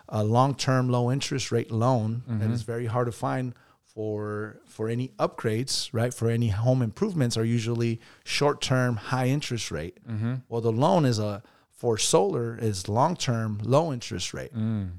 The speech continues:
Speaker 1: And so then I can just add it to the rent and have them pay for it, and I got the tax credit out of it.
Speaker 2: Right.
Speaker 1: And got to remodel my, my rental property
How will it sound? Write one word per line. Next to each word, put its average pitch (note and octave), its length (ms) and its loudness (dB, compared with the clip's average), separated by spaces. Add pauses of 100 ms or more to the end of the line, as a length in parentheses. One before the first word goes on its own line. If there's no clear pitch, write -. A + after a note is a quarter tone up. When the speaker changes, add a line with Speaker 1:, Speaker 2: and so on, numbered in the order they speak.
(220)
Speaker 1:
And A#2 160 -2
so A#2+ 200 2
then A#2 580 -2
I A#2 120 -2
can B2 160 -2
just A2+ 180 -2
add A#2+ 180 -2
it A2+ 120 -8
to G#2+ 100 -6
the G#2+ 100 -4
rent C3+ 340 -8
and A2 140 -10
have A2+ 220 -12
them C3+ 160 -8
pay D#3 160 -2
for B2 220 -2
it, A#2+ 200 -2
and A2 160 -4
I A2+ 80 -2
got A#2 200 -4
the G#2+ 60 -10
tax - 320 -2
credit A#2 400 -4
out C#3 200 -4
of G#2 100 -4
it. G#2 140 -10 (120)
Speaker 2:
Right. G2 320 4
Speaker 1:
And A2+ 120 -6
got A#2 160 -4
to A#2 100 -6
remodel A#2 400 2
my, G#2+ 340 -4 (520)
my G#2+ 340 -2
rental B2+ 360 0
property D#2 500 -8